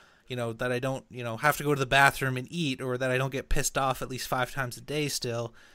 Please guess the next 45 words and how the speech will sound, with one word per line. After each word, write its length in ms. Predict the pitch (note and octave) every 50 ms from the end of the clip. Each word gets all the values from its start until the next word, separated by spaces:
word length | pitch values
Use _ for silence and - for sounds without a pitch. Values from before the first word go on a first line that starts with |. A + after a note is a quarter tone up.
| - _ _
you 140 | - C3+ C3+
know, 280 | C3+ B2+ B2+ B2+ B2 B2 - -
is, 320 | - C#3 C#3 C3+ B2+ A#2+ -
uh, 320 | C3+ B2+ B2 A#2+ B2 B2 - - - - - -
<laughs> 220 | - - - - - D3 - -
you 80 | A3 F#3+
know, 100 | E3 D#3
it, 220 | D#3+ E3+ E3+ F3
it 160 | E3+ F3+ E3+ -
just, 240 | - F#3+ F3 - - - - - -
it 80 | - F3
just 240 | E3+ G#3 G3+ F#3+ -
doesn't 240 | G3+ G3+ F#3+ F#3+
track 300 | F3 - - F#3 D#3+ D3+
for 100 | - -
me. 80 | - A2+
It, 220 | A2 A2+ G#2+ -
you 80 | - B2+
know, 100 | A#2+ A2
it 60 | A2
feels 260 | - - C3+ B2 A#2
like 220 | A#2+ A2+ A2 A2+ A2+
B 180 | - C3+ C3
S, 240 | A#2+ A2 G#2 - -
right? 180 | B2+ B2+ C3 -
So 200 | - D#3 D3+ D3
I 320 | - - - - - -
think 160 | - F3+ F#3+
we're 120 | G#3 G#3 -
all 240 | - D#3+ F3 F3 D#3
on 240 | B2 C3+ C#3+ D3+ D3+
that 220 | C#3+ B2+ A#2+ B2
journey, 600 | A#2 - A#2+ C3 C#3 C3 B2 A2 G#2 - - - - -
and 380 | - B2 B2 B2 B2 A#2+ A#2 - - - _ _ _ _ _ -
yeah, 220 | - F#3 G3+ E3
a 40 | C3+
lot 240 | C3+ C#3 D3+ F3 F#3+
of 100 | G3 E3
that 200 | F3 E3+ E3+ D#3+
is 220 | D#3 D3+ C#3 C3 -
ego 300 | C#3+ D3 D3+ D3 D3+ C#3
identification 800 | C3 C3 C3 B2+ C3 B2 - C3 - - C#3+ B2+ B2 - C3+ B2
as 100 | A#2+ A#2
well. 380 | A#2 A#2+ C3+ C#3+ A#2+ G2+ - -
So, 320 | - - - B2 A#2+ A#2